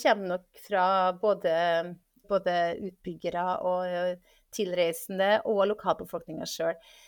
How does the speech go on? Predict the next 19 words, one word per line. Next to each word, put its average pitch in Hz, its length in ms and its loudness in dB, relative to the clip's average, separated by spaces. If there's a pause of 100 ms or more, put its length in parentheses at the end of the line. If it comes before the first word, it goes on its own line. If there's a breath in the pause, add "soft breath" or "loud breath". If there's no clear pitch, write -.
(140 loud breath)
Eh, 202 180 6
jeg 208 180 4
tror 233 260 0
vi, 233 180 4
eh, 220 280 6 (580)
vi 214 140 2
har 240 240 4
jo, 226 120 4
vi 240 200 -2
som 247 260 -2
andre, 220 460 4
vært 240 260 0
sånn 254 160 0
at 233 80 -2
vi 233 80 4
har 226 80 4
tenkt, 226 400 -6
eh, 220 560 6
at, 214 240 -2